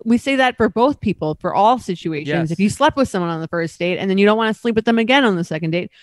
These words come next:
Speaker 1: you have the right to change your mind there. If you want a relationship on the
Speaker 2: Yes.
Speaker 1: first date and then you get to know the person and you're like, or you're in a different state and you're like, "I don't want a relation-, I actually realize I don't want a relationship," you're allowed to do that too. I think what's worse is, like, is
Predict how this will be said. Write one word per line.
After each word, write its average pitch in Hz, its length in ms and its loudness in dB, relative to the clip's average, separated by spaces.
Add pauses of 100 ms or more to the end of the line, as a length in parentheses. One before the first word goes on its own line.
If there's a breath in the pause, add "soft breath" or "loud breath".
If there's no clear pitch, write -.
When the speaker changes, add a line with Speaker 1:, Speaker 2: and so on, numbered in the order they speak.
(100)
Speaker 1:
you 214 120 0
have 214 100 2
the 220 100 0
right 214 160 4
to 208 80 -10
change 214 280 -2
your 214 80 2
mind 208 240 2
there. 208 180 4
If 151 100 -6
you 180 120 2
want 214 260 2
a - 20 2
relationship 185 520 0
on 180 80 0
the 180 40 2
Speaker 2:
Yes. - 60 -4
Speaker 1:
first 175 260 0
date 190 140 2
and 196 60 -2
then 185 100 2
you 185 100 4
get 185 200 0
to 190 100 -10
know 196 140 4
the 190 80 0
person 170 380 -4
and 170 100 0
you're 165 120 0
like, 160 260 -4 (360 soft breath)
or 190 120 0
you're 202 180 4
in 196 80 2
a 185 40 2
different 185 360 0
state 214 360 2
and 180 160 -2
you're 170 120 -2
like, 165 160 -2
"I 170 100 4
don't 180 180 2
want 202 180 2
a 226 40 4
relation-, 170 380 -2
I 196 80 4
actually 214 260 0
realize 202 260 0
I 185 60 0
don't 214 180 2
want 214 140 2
a 185 40 -2
relationship," 175 480 -4 (320)
you're 208 100 -4
allowed 233 320 4
to 247 40 -4
do 247 100 0
that 240 200 0
too. 214 340 0 (640)
I 277 80 2
think 247 120 2
what's 214 160 0
worse 233 400 0
is, 175 120 -8
like, 175 260 -6 (600)
is 180 560 -6